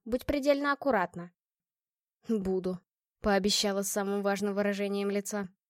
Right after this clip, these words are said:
После чего одним махом допила чай, отправила Рика в уже его спальню с требованием сложить все бабулины вещи в чемодан, который я сама разберу чуть позже, и начала собирать завтрак для Алана. Как чувствовала, что надо наготовить побольше.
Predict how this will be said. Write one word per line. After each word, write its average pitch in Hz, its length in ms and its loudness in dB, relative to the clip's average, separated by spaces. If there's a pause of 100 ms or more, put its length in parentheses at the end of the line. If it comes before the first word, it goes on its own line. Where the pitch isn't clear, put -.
(220)
После 240 200 -2
чего 339 220 4
одним 240 280 8
махом 226 360 4
допила 202 360 2
чай, 277 400 0
отправила 226 580 4
Рика 202 280 2
в 190 60 -2
уже 196 180 0
его 190 240 2
спальню 190 420 0
с 185 80 -6
требованием 190 540 0
сложить 196 380 -2
все - 160 0
бабулины 190 480 2
вещи 190 260 0
в 196 60 -14
чемодан, 196 520 2
который 269 360 2
я 262 80 4
сама 277 300 2
разберу 254 360 2
чуть 247 220 -10
позже, 240 400 2 (100)
и 240 80 0
начала 277 360 6
собирать 240 380 4
завтрак 226 400 0
для 202 280 0
Алана. 170 340 -6 (340)
Как 359 140 -6
чувствовала, 190 480 0
что - 160 -6
надо 190 240 -2
наготовить 196 560 0
побольше. 196 480 -2